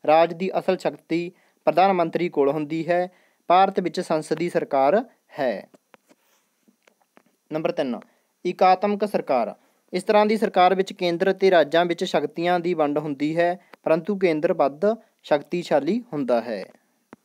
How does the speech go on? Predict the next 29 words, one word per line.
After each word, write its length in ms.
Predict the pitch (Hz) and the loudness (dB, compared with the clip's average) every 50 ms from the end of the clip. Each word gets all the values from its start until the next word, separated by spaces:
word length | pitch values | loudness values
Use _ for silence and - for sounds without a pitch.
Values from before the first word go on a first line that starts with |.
| _ _ _ _ _ _ _ _ _ _ _ _ - _ _ _ _ _ _ _ _ _ _ _ _ _ _ _ _ - _ _ _ _ _ _ _ _ _ _ _ _ _ _ - | _ _ _ _ _ _ _ _ _ _ _ _ -20 _ _ _ _ _ _ _ _ _ _ _ _ _ _ _ _ -20 _ _ _ _ _ _ _ _ _ _ _ _ _ _ -10
ਨੰਬਰ 180 | 147 160 170 | -4 -2 -2
ਚਾਰ, 380 | - - 175 165 165 175 180 196 - _ _ _ | 2 4 4 6 6 6 4 2 -6 _ _ _
ਸੰਘਾਤਮਕ 800 | _ - 180 180 165 185 202 220 208 214 196 185 190 190 214 202 | _ -6 -6 -4 2 4 4 4 4 2 -2 -4 -2 -4 -4 -4
ਸਰਕਾਰ। 520 | - 190 170 - 151 123 117 104 98 - - _ _ _ _ | -2 -2 -2 0 0 0 0 0 -2 -6 -10 _ _ _ _
ਸੰਘਾਤਮਕ 680 | - 170 170 160 190 208 208 - 208 202 196 220 202 | -6 -6 0 4 4 4 4 4 0 -2 0 -2 -2
ਸਰਕਾਰ 340 | - 190 - 190 180 180 185 | -2 -2 2 4 4 4 4
ਵਿੱਚ 260 | 185 185 175 - - | 4 0 -2 -2 -8
ਵੀ 240 | 185 175 175 180 185 | -8 -6 -4 -4 -4
ਕੇਂਦਰ 400 | 196 196 180 165 160 151 180 190 | -2 0 0 0 0 2 0 0
ਅਤੇ 160 | 185 190 190 | 2 2 2
ਰਾਜਾਂ 320 | 180 170 151 147 160 165 170 | 4 4 4 4 2 0 -2
ਵਿੱਚ 140 | 170 170 - | -2 -6 -6
ਸ਼ਕਤੀਆਂ 420 | - 170 147 147 - - 170 160 | -6 -6 -6 -6 -6 -4 -4 -2
ਦੀ 100 | 160 170 | -2 -2
ਵੰਡ 240 | 156 147 131 131 143 | -2 -2 -2 0 -2
ਹੁੰਦੀ 380 | 147 160 147 151 156 160 165 | -4 -4 -6 -4 -4 -4 -2
ਹੈ। 240 | 170 165 170 170 170 - _ _ _ _ 151 | -2 -2 -2 -2 -4 -8 _ _ _ _ 0
ਹਰੇਕ 240 | 151 170 180 175 - | 2 2 2 2 2
ਰਾਜ 380 | 202 175 165 156 156 160 170 175 | 4 4 6 6 4 4 2 -4
ਦੀ 240 | 160 175 175 180 - | -6 -6 -6 -4 -2
ਆਪਣੀ 360 | 165 156 - - 170 175 180 180 - _ - | -2 -2 -2 -2 -4 -4 -4 -6 -8 _ -10
ਸਰਕਾਰ 360 | 160 151 - 147 147 147 151 | -10 -4 0 2 4 4 2
ਹੁੰਦੀ 400 | 147 151 139 131 143 143 147 156 | 2 -2 -6 -6 -4 -4 -2 0
ਹੈ। 120 | 165 165 160 | 0 0 0
ਭਾਰਤ 380 | - 175 175 180 180 175 - | 2 4 4 4 2 2 -2
ਵਿੱਚ 260 | 170 156 147 - - | -4 -4 -4 -6 -8
ਵੀ 140 | 160 165 170 | -8 -6 -6
ਸੰਘਾਤਮਕ 640 | 165 180 156 151 160 170 165 - 156 147 135 156 147 | -6 -6 0 2 2 2 2 -2 -6 -6 -4 -6 -6
ਸਰਕਾਰ 600 | - 143 131 - - 131 127 131 139 180 220 | -6 -6 -8 -4 0 2 2 2 2 0 -4